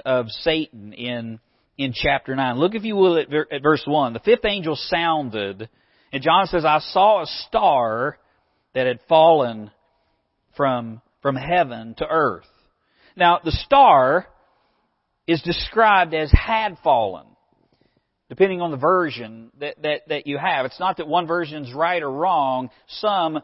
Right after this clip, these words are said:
bring out the aspect of the Greek. If this is in the perfect tense, it points to something that's already occurred in the past,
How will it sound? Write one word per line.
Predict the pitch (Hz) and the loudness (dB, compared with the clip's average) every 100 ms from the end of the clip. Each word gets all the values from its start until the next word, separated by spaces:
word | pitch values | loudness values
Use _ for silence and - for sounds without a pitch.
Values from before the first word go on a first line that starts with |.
| _ 151 | _ -8
bring | 165 | -4
out | 170 156 | -4 -4
the | 156 | -4
aspect | 160 175 - 165 - | -4 -4 -6 -8 -6
of | 139 | -10
the | 135 | -10
Greek. | 117 175 165 120 | -6 -4 -4 -6
If | 131 | -10
this | 156 175 | -4 -4
is | 185 | -4
in | 190 | -10
the | 156 | -10
perfect | - - 202 - 185 _ | -12 -2 -2 -2 -6 _
tense, | - 202 160 - _ - - - _ _ _ _ _ _ | -10 -4 -4 -6 _ -20 -20 -20 _ _ _ _ _ _
it | 220 - | -14 -2
points | 285 311 - | 0 0 -4
to | 196 | -8
something | - 208 190 | -4 -2 -2
that's | 175 - | -2 -4
already | 185 220 269 262 247 202 | 2 4 6 4 2 -2
occurred | - - 233 226 | -6 -6 -4 -2
in | 196 165 | -4 -10
the | |
past, | - 202 151 107 - - - | -10 -8 -6 -8 -16 -20 -20